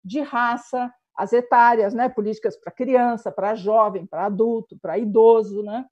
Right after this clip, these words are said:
é, é,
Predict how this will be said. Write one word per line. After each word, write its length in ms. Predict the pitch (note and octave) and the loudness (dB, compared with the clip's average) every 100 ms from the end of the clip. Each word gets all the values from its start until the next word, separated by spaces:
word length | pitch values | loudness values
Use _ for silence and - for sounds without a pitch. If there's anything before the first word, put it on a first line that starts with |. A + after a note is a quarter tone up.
| _ _ _ _ _ - | _ _ _ _ _ -4
é, 600 | A#3 A#3 G#3+ G#3+ G#3 G3+ - _ _ _ - | 0 6 8 8 6 2 -6 _ _ _ -6
é, 680 | G3+ G3 F#3+ F#3 E3+ - | -2 0 0 0 -4 -8